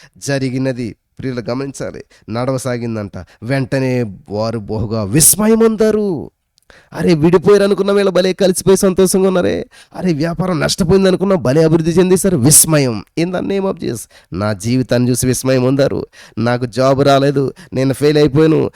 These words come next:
నేను అనుకున్నవన్నీ కూడా సర్వనాశనం అయిపోతే నేనంతా పోయాను అనుకున్నారు, నా జీవితం సర్వనాశనం అయిపోయింది అనుకుంటే ఈ రోజున చూసిన వారంతా విస్మయం పొందుతున్నారు. అరే, ఎలాగా ఇది? ఈయన వాక్యం చెప్తున్నాడా? ఈయన ఇంత అభివృద్ధి చెందాడా?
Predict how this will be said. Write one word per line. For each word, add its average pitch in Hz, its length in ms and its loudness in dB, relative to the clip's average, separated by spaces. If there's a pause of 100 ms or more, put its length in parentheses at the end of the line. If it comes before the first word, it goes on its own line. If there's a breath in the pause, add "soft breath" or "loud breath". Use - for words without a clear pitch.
(120)
నేను 139 200 0
అనుకున్నవన్నీ 151 760 2
కూడా 160 380 2
సర్వనాశనం 123 720 0
అయిపోతే 117 580 0 (220 soft breath)
నేనంతా 117 680 0
పోయాను 120 400 0
అనుకున్నారు, 117 440 -2 (180 soft breath)
నా 113 140 -2
జీవితం 120 360 -4
సర్వనాశనం 123 560 -2
అయిపోయింది 123 300 2
అనుకుంటే 117 540 2 (180 loud breath)
ఈ 123 160 4
రోజున 131 400 6
చూసిన 131 200 4
వారంతా 120 320 4
విస్మయం 208 420 4
పొందుతున్నారు. 208 380 2 (140)
అరే, 156 580 -6 (360)
ఎలాగా 165 360 -2
ఇది? 202 480 0 (800)
ఈయన 156 160 4
వాక్యం 175 340 2
చెప్తున్నాడా? 143 640 -2 (340 soft breath)
ఈయన 180 240 6
ఇంత 196 180 4
అభివృద్ధి 180 400 -2
చెందాడా? 180 480 0